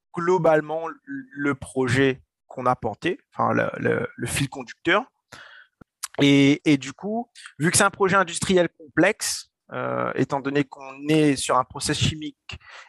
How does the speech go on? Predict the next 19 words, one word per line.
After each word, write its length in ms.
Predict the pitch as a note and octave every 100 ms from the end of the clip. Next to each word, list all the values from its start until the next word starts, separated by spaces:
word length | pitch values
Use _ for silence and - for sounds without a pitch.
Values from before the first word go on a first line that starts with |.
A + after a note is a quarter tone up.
| -
et 100 | B2+
qu'il 180 | -
y 80 | C3
a 60 | C3
des 160 | B2+
risques 320 | B2 D#3 - D3
industriels, 680 | C3+ - - D3 C#3+ C3 -
qu'il 140 | C3
y 60 | B2
a 60 | A#2+
une 180 | A#2
construction, 840 | A2+ C#3+ - - - D3+ C#3+ C#3 B2+
et 60 | A#2+
cetera, 320 | - C3 B2
et 60 |
cetera, 420 | - - A#2 D#3 A3 _ _ _ - _ _ -
il 180 | C3+
y 60 | C3+
a 320 | C#3 C3+ C3+